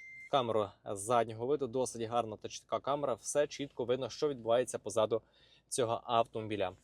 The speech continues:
Опускаємось трішки нижче і бачимо двохзонний клімат-контроль автівки, з допомогою якого ви не змерзнете ні зимою і не зіпрієте в цьому автомобілі літом. Трішки нижче є кнопочки підігріву та обдуву сидінь, що сидіння водія, що сидіння переднього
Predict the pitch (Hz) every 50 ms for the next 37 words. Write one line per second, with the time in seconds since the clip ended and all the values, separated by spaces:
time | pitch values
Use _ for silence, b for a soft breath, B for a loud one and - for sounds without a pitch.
0 | _ - 135 127 139 - - 123 117 113 107 107 - - 123 131 123 - - 151
1 | 147 165 180 175 - - 180 - _ - 175 143 123 123 135 156 - - 151 143
2 | 143 131 127 127 139 160 180 170 156 120 107 117 120 131 131 123 117 107 _ -
3 | - 107 110 120 110 104 - - 113 107 101 113 110 107 107 - - 110 - _
4 | - - 120 107 - 113 98 101 95 101 101 113 113 110 113 110 104 - 123 113
5 | 107 104 101 110 107 101 - 120 113 104 104 101 - 104 98 101 101 113 120 110
6 | 113 123 127 143 165 185 196 202 - B B B B B B B B B B B
7 | 185 202 208 202 - - - - - 131 131 135 135 127 120 131 - - 147 170
8 | 165 160 147 - - 156 147 135 - - 139 135 135 131 120 117 - 120 120 127
9 | 127 123 127 123 117 113 113 113 117 127 123 - 113 101 98 98 - 135 151 156
10 | - - 139 135 139 143 127 113 - - 117 110 120 117 113 127 _ - 143 131
11 | 117 - - - - - 110 107 107 - _ - 127 127 131 131 120 127 143 160
12 | 160 156 156 - 139 135 - - 107 107 110 110 120 127 127 127 127 - - 120
13 | 110 104 101 98 - - 110 - 110 101 104 101 98 95 110 113 120 127 147 160
14 | 165 - - 113 - 101 104 104 95 - 107 101 113 120 117 117 120 117